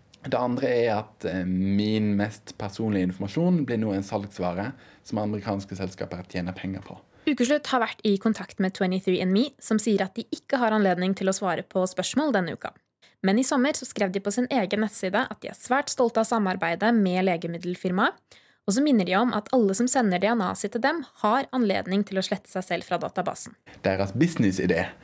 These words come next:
Speaker 1: er at dataene deres blir større, og de kan selge større volum av genetiske data, mens jeg ikke følger med og har kontroll over det.
Speaker 2: Gentesting via private selskaper er populært i Norge. Testene tilbyr svar på alt fra hvilken idrett du bør satse på,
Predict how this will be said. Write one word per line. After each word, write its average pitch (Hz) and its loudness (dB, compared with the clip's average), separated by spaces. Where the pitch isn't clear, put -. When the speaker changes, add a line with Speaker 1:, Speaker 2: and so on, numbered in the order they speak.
Speaker 1:
er 113 2
at 104 -2
dataene 87 2
deres 87 2
blir 95 2
større, 123 2
og 113 0
de 104 0
kan 92 -2
selge 92 2
større 110 2
volum 95 4
av 90 0
genetiske 92 -2
data, 110 -2
mens 95 0
jeg 87 -2
ikke - -6
følger 87 -2
med 85 -2
og 87 -6
har 95 -4
kontroll - -6
over - -6
det. - -12
Speaker 2:
Gentesting 240 0
via 196 2
private 196 -2
selskaper - -2
er 208 0
populært - -2
i 190 0
Norge. 175 -4
Testene 277 2
tilbyr 202 4
svar 214 0
på - 0
alt 190 0
fra 160 0
hvilken 170 -6
idrett 285 4
du 277 0
bør 254 2
satse 262 -2
på, 269 2